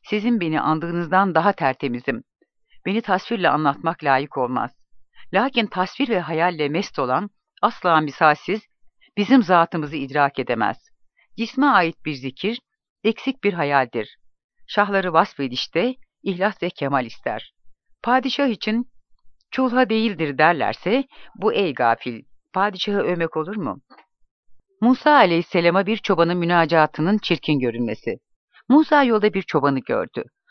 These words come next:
Boyuna o diyordu ki, "Ey Hüda, ey ilah, sen neredesin? Sana kulluk etsem, çarığını diksem, saçını tarasam. Daima çamaşırını yıkasam,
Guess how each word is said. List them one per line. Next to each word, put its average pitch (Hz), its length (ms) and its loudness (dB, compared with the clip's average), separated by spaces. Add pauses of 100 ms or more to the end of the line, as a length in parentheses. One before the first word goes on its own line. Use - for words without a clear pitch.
(140)
Boyuna 233 380 2
o 151 160 -2
diyordu 185 420 -4
ki, 127 260 -8 (260)
"Ey 220 220 2
Hüda, 127 380 0 (340)
ey 208 180 0
ilah, 127 360 -4 (400)
sen 247 240 4
neredesin? 123 640 -4 (340)
Sana 247 280 0
kulluk 233 400 -6
etsem, 151 440 -2 (320)
çarığını 214 480 0
diksem, 170 500 -4 (120)
saçını 151 420 -8
tarasam. 117 580 -6 (720)
Daima 226 380 2
çamaşırını 180 520 -6
yıkasam, 160 600 -2